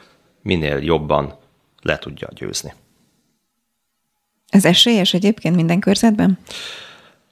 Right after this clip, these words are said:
Speaker 1: Ugye azzal kezdtem, vagy illetve nem, nem tudom, hogy mondtam-e, hogy ha a Fidesz az optimizmusunkat is elveszti,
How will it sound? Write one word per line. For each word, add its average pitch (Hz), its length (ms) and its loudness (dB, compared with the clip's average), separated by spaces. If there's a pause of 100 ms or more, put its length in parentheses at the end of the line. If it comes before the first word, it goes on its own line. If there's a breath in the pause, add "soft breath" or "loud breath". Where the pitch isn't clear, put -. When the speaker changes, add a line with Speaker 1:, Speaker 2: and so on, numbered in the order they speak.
(500)
Speaker 1:
Ugye 113 240 6
azzal 120 320 4
kezdtem, 107 460 2
vagy 104 120 4
illetve 104 220 2
nem, 110 220 4
nem 107 140 2
tudom, 92 160 0
hogy 95 100 4
mondtam-e, 92 440 2
hogy 90 400 0
ha 95 220 0
a 90 40 4
Fidesz 110 300 0
az 87 80 0
optimizmusunkat 85 800 -2
is 85 160 0
elveszti, 78 580 0